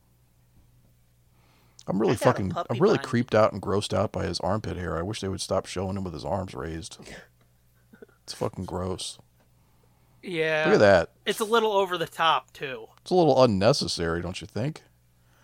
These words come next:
Speaker 2: Yeah, I mean, I got armpit hair, but fuck.
Speaker 1: Yeah.
Speaker 2: It don't stick out like my fucking beard.
Speaker 1: Mm-hmm.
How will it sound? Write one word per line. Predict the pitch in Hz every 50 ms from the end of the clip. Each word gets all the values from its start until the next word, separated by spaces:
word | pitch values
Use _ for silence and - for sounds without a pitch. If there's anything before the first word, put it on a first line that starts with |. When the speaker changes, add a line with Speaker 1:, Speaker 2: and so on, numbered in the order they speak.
| _ _ -
Speaker 2:
Yeah, | 311 320 254 226
I | 214
mean, | 214 202 190
I | 180 190 247
got | - 262 208 165
armpit | 165 170 196 247 233 - - 147 127
hair, | 127 131 127 131
but | 120 113 110 -
fuck. | - - 156 185 220 180 123 - - - - - - - _ -
Speaker 1:
Yeah. | - 85 80 78 85 - _ _ _ _ _ _ _ _ _ _ _ _ _ _ _ _ _ _ _ _ _ _ _ _ _ _ _ _ _ _
Speaker 2:
It | _
don't | - 185 190 175
stick | - - - - - - - 208 196 - -
out | 165 170 180 185 180
like | 180 170 -
my | - 156
fucking | 139 - 190 170 - 160 147 135
beard. | 147 143 160 190 180 143 135 151 - _ _ _ _ -
Speaker 1:
Mm-hmm. | 101 98 95 95 98 101 107